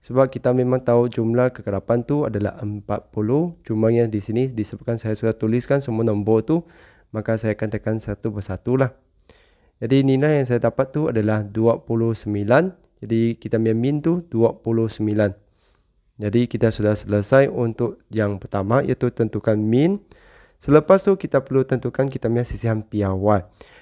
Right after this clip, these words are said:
Jadi disebabkan kita punya sisihan piawai tu dia tidak ada bekalkan apa-apa juga, kita akan gunakan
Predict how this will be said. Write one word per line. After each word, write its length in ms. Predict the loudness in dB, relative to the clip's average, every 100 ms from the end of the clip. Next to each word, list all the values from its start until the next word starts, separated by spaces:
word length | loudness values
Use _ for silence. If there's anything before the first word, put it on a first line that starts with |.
| _
Jadi 320 | 4 6 6
disebabkan 480 | 2 -2 -2 0 0
kita 240 | 0 -2 -2
punya 80 |
sisihan 320 | -2 0 0 2
piawai 320 | 4 4 4
tu 400 | 2 -2 -2 2
dia 240 | 4 4
tidak 400 | 2 0 2 2
ada 160 | 0 -2
bekalkan 480 | -2 -6 -4 -4 -4
apa-apa 320 | -4 0 0
juga, 320 | 4 4 2
kita 240 | -2 -4
akan 160 | -2 -2
gunakan 480 | -2 0 0 0